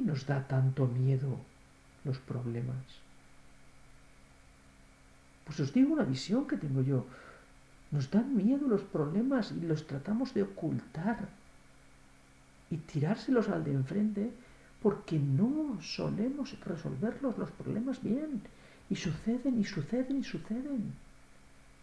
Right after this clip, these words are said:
Pero tenemos que tener métodos también de resolución de problemas. Problemas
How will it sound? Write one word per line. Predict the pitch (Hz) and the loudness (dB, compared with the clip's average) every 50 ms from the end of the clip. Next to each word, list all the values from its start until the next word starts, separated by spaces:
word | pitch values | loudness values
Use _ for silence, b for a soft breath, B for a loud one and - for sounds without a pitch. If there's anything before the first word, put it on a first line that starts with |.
| - - - - - - | -20 -20 -20 -20 -20 -6
Pero | - 180 175 160 160 - - - | -2 0 0 0 -2 -4 -6 -2
tenemos | 156 151 135 131 175 247 285 320 302 - - | 0 2 4 6 4 4 4 4 2 0 0
que | - 175 | -2 -4
tener | - 185 220 240 - - - - | 0 0 0 0 -2 -6 -10 -6
métodos | - 165 160 156 160 185 240 269 262 - - 277 240 196 202 - - - | -2 2 2 4 4 6 4 4 4 2 -2 -2 0 0 -2 -4 -4 -6
también | - 160 151 143 156 185 247 277 277 | -6 -4 -4 -2 0 0 0 0 0
de | 262 226 | -2 -4
resolución | 202 160 160 156 143 139 - 170 160 156 | -4 -4 -6 -8 -10 -8 -6 -4 -2 -2
de | 156 | -2
problemas. | 156 - 143 147 139 135 135 139 156 - - - - - - - - - - - - - - - - - - - - - - - - - - - - - - - - - - - - - - - - - - - - - - - - - - 135 135 135 - - 135 135 135 - - - - - - - - - - - - - - - - | 0 0 0 0 2 0 0 0 -2 -6 -12 -16 -20 -20 -20 -20 -20 -20 -20 -20 -20 -20 -20 -20 -20 -20 -20 -20 -20 -20 -20 -20 -20 -20 -20 -20 -20 -20 -20 -20 -20 -20 -20 -20 -20 -20 -20 -20 -20 -20 -20 -20 -20 -20 -20 -20 -20 -20 -20 -20 -20 -20 -20 -20 -20 -20 -20 -20 -20 -20 -20 -20 -20 -20 -20 -20 -20 -20 -20 -20 -20 -10 -4
Problemas | - 135 135 143 202 240 262 269 254 | 0 2 4 6 6 6 6 4 4